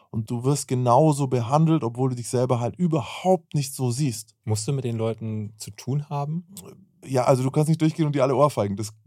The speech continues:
Speaker 2: Ja, ja,
Speaker 1: funktioniert
Speaker 2: klar.
Speaker 1: nicht, sondern du musst wirklich irgendwie dich arrangieren. Also du wirst nicht sprechen mit denen oder so. Du kannst schon auch klar Ansagen verteilen, so, „Ey, nicht mit mir“ so.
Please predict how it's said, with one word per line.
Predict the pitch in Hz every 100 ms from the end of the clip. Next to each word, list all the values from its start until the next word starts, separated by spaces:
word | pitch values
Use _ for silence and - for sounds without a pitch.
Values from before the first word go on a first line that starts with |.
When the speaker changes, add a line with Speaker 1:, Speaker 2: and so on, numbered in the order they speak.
| - -
Speaker 2:
Ja, | 95
ja, | 101 95
Speaker 1:
funktioniert |
Speaker 2:
klar. | 147 165 160
Speaker 1:
nicht, | 107
sondern | 120 117
du | 117
musst | 135 156 -
wirklich | 147 156 151 143 - _ _ _ _
irgendwie | - 156 156 135 151 147
dich | 131 135
arrangieren. | 113 135 123 135 131 110
Also | 104 110
du | 113
wirst | 123 -
nicht | 127 113
sprechen | - 123 156 165
mit | 151
denen | 156 151
oder | 151
so. | 139 151
Du | 131
kannst | - 117
schon | 127
auch | 110 104 _
klar | - 113 123 -
Ansagen | 123 131 127 127
verteilen, | 117 - 120
so, | 120
„Ey, | 107 120
nicht | 123 -
mit | 117
mir“ | 135 170
so. | 160 175